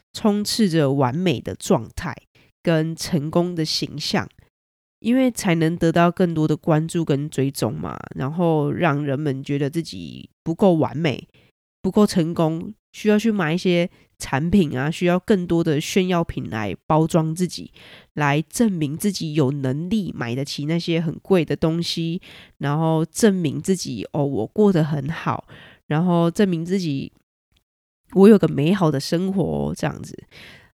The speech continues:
好，那我自己对于行销其实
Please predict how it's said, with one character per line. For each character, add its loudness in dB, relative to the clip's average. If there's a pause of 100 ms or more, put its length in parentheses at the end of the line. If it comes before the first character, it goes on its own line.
好， -4
那 2 (140)
我 -2
自 -4
己 -6
对 2
于 -6
行 -4
销 0 (640)
其 -6
实 0